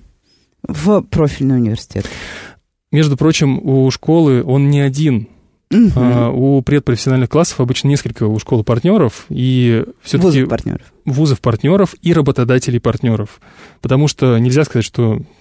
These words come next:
Speaker 2: там, например, медик современный, он идёт только в один университет в Москве.
Speaker 1: Ну,
Speaker 2: Конечно,
Speaker 1: понятно,
Speaker 2: нет.
Speaker 1: да, конечно, у нас, э,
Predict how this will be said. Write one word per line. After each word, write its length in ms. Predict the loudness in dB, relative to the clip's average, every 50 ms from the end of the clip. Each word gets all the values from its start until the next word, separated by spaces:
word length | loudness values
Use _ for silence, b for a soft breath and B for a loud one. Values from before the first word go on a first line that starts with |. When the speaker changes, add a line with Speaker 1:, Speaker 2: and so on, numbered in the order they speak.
| _ _
Speaker 2:
там, 300 | -4 -2 -2 -2 -2 -4
например, 340 | -4 -4 -2 0 0 0
медик 240 | 0 0 0 0 -2
современный, 480 | -2 0 0 0 2 2 2 2 2 2
он 140 | 0 0 0
идёт 160 | 0 -2 -2
только 180 | -4 -4 -2
в 60 | -2 -2
один 160 | 0 0 0
университет 360 | 0 -2 -4 -4 -6 -8 -6
в 40 | -2
Москве. 220 | 0 0 2 2 2
Speaker 1:
Ну, 40 |
Speaker 2:
Конечно, 220 | 2 2 2 2 2
Speaker 1:
понятно, 100 | 0 0
Speaker 2:
нет. 80 | 0 0
Speaker 1:
да, 120 | 0 -2
конечно, 520 | -4 -4 -4 -4 -4 -4 -4 -6 -6 -4 -4
у 20 |
нас, 360 | -2 -2 -4 -4 -6 -8 -6 -4
э, 220 | -4 -4 -4 -6